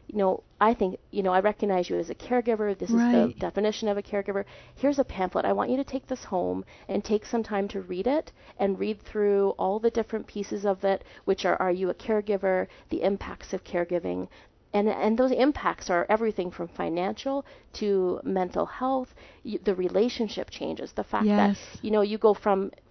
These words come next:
Speaker 1: if it's a spouse, a romantic relationship, to a relationship where you're that caregiver. It, it
Speaker 2: Yeah.
Speaker 1: totally changes everything, and that the grief that you're going through that process. Um, the signs of caregiver burnout, and then how to deal with those, the,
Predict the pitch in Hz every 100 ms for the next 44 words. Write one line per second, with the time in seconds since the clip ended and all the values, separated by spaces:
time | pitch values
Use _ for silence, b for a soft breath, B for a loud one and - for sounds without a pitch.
0 | - 214 196 196 - 302 262 196 185 185
1 | 220 240 240 208 180 170 180 - 185 -
2 | 262 233 196 185 202 220 240 240 240 233
3 | - 202 220 202 170 - - 208 214 208
4 | 196 190 185 220 240 233 190 180 185 180
5 | 180 175 B B B - 196 190 226 -
6 | 175 180 175 175 170 - 175 170 180 175
7 | - 175 - - - - b b b b
8 | 196 196 190 185 175 - 214 208 220 214
9 | 233 233 214 - 220 226 226 214 214 220
10 | 220 202 208 202 - 202 214 226 220 -
11 | - 180 170 - 170 175 -